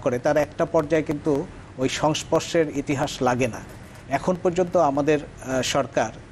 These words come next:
রাষ্ট্রীয়ভাবে যেটি ঘোষণা দিয়েছে যে সীমিত আকারে সামাজিক, আহ, সংক্রমণ ঘটছে, এটা অত্যন্ত সীমিত আকারে, ব্যাপক আকারে এখনো প্রকাশ পায়নি।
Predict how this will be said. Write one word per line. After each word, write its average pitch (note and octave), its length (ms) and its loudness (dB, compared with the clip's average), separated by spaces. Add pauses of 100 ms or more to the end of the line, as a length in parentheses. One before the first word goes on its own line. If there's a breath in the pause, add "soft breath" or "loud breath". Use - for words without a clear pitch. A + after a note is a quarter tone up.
(280)
রাষ্ট্রীয়ভাবে C#3+ 540 2
যেটি C3+ 220 0
ঘোষণা C3 340 0
দিয়েছে C#3+ 300 0
যে G#3 120 -2
সীমিত F#3 400 2
আকারে D3 360 4
সামাজিক, C3+ 500 2
আহ, - 1000 -2
সংক্রমণ C3+ 580 0
ঘটছে, B2+ 400 -2 (340)
এটা G3 100 4
অত্যন্ত E3+ 360 2
সীমিত D#3 380 0
আকারে, G#2 360 -2 (200)
ব্যাপক D3 360 2
আকারে C#3 280 2
এখনো C#3 380 -2
প্রকাশ B2 300 -2
পায়নি। A2 360 -2